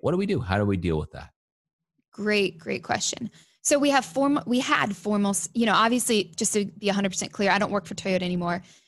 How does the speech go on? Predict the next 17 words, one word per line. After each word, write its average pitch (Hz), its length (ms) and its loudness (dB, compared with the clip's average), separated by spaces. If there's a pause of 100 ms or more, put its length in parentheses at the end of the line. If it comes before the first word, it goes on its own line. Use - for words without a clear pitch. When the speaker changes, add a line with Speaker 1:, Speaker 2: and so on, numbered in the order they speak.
(160)
Speaker 2:
Um, 202 180 4
I've 208 120 4
been 214 140 2
writing 214 340 2
and 202 80 0
speaking 196 340 -2
and 190 100 -2
consulting 185 640 -2 (380)
on 190 140 0
topics 190 540 -2
around 190 500 0
culture, 190 320 -2
operations, 185 580 -2
C 190 180 0
X, 180 240 -2
et 190 100 -6
cetera, 285 340 0